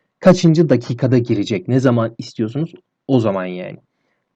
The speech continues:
Ben mesela kaçıncı dakikada girmesini istiyorum veya otuzuncu dakikada girsin bizim sistemimize ilk ürünümüz, ilk varlığımız, entity'miz. Ardından prosese geçelim arkadaşlar.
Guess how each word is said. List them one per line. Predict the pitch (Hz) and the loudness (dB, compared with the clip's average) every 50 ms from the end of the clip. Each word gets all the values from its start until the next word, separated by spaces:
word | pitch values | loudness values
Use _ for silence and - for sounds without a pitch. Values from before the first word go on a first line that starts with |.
| _ | _
Ben | 190 175 139 | 4 4 4
mesela | 117 110 104 - - 107 107 123 143 160 156 | 4 2 0 0 -2 -2 0 0 -2 -2 0
kaçıncı | - 156 151 - 160 151 143 127 | 0 0 2 2 2 0 0 0
dakikada | 110 - - - - 113 92 101 | -2 -4 -4 -6 -6 -4 -4 -2
girmesini | 92 101 95 95 101 98 - - 104 | -4 -4 -4 -4 -6 -8 -8 -10 -12
istiyorum | 98 - - - 101 95 107 139 175 - _ _ _ _ _ _ _ _ _ _ _ _ _ _ _ - | -14 -14 -12 -10 -8 -8 -8 -8 -10 -12 _ _ _ _ _ _ _ _ _ _ _ _ _ _ _ -8
veya | 95 101 101 98 101 104 107 110 104 - - _ _ _ _ _ _ _ _ _ _ _ _ _ _ - _ _ _ _ _ _ _ _ _ _ _ _ _ | -4 -4 -2 -2 -2 -2 -2 -2 -4 -4 -6 _ _ _ _ _ _ _ _ _ _ _ _ _ _ -20 _ _ _ _ _ _ _ _ _ _ _ _ _
otuzuncu | 185 180 180 - 190 185 196 196 190 175 | 0 0 0 0 2 2 4 4 4 4
dakikada | 170 135 - - - - 165 135 147 131 | 2 2 2 -2 -2 0 2 4 4 4
girsin | 113 117 104 92 - - 101 104 | 2 2 -2 -4 -6 -8 -6 -6
bizim | 104 101 98 107 101 | -6 -4 -4 -6 -8
sistemimize | - - - - - 104 101 101 101 98 127 151 | -8 -12 -16 -8 -6 -6 -4 -4 -4 -2 -2 -2
ilk | - - 143 127 120 - 113 | -2 0 -2 -2 -2 -2 -4
ürünümüz, | 101 101 95 92 92 95 92 - - - _ _ _ _ _ _ _ | -6 -6 -6 -8 -10 -12 -16 -18 -20 -20 _ _ _ _ _ _ _
ilk | - 139 135 135 - - - - - | -2 -2 -2 -2 -6 -14 -20 -14 -10
varlığımız, | 117 107 110 113 107 104 98 98 95 92 90 - | -4 0 2 2 2 0 -2 -6 -8 -10 -12 -12
entity'miz. | 107 107 107 110 - - - - - - - - _ _ _ _ _ _ _ _ _ _ | -12 -12 -12 -14 -14 -16 -18 -18 -18 -18 -20 -20 _ _ _ _ _ _ _ _ _ _
Ardından | - 196 208 170 139 147 170 170 | 0 2 4 4 4 2 0 -2
prosese | - 143 135 120 - 131 120 127 | 0 -2 -2 -2 -2 -4 -2 -2
geçelim | 104 98 90 - 101 98 95 101 | -2 -2 -4 -6 -8 -10 -8 -10
arkadaşlar. | 104 117 - 98 98 101 - - - 180 185 | -12 -10 -10 -10 -10 -10 -8 -6 -6 -6 -6